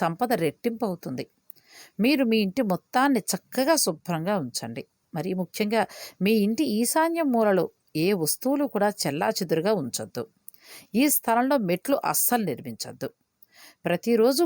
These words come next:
కూడా ఆడవారు శ్రీ సూక్తాన్ని చదువుతూ ఉంటే ఆ ఇంట లక్ష్మీదేవి అనుగ్రహం తప్పకుండా లభిస్తుంది.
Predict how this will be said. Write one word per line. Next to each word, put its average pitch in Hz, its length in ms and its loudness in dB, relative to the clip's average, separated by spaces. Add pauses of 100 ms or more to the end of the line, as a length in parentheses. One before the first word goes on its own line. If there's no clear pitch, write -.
కూడా 277 160 4 (120)
ఆడవారు 220 420 2 (300)
శ్రీ 226 180 2 (120)
సూక్తాన్ని 233 560 0
చదువుతూ 180 380 0 (100)
ఉంటే 185 220 -2 (380)
ఆ 165 60 4 (140)
ఇంట 160 160 -4 (160)
లక్ష్మీదేవి 233 640 0
అనుగ్రహం 170 380 0 (140)
తప్పకుండా 160 560 -2 (100)
లభిస్తుంది. 120 600 -4